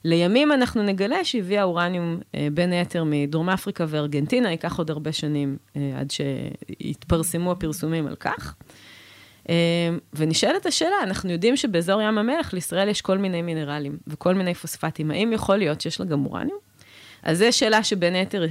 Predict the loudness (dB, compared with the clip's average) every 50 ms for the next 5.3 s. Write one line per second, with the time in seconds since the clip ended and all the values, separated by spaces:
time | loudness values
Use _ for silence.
0 | -2 -4 -4 -6 -6 -4 -6 -6 -4 -4 -4 -4 -6 -6 -6 -8 -8 -6 -6 -4
1 | -6 -6 _ _ -8 -8 -8 -8 -8 _ 0 2 2 4 4 2 2 4 4 6
2 | 6 6 6 4 2 0 -4 -4 -2 -2 -2 -2 -2 -4 -6 -4 -4 -4 -4 -2
3 | -2 -2 -2 -4 -8 -12 -6 0 0 0 2 0 -2 -6 -4 -2 0 0 0 0
4 | 0 -2 -4 -4 -6 -8 -12 -20 -20 -20 -20 -12 -2 4 4 4 6 4 2 0
5 | -2 -6 -8 _ -2 0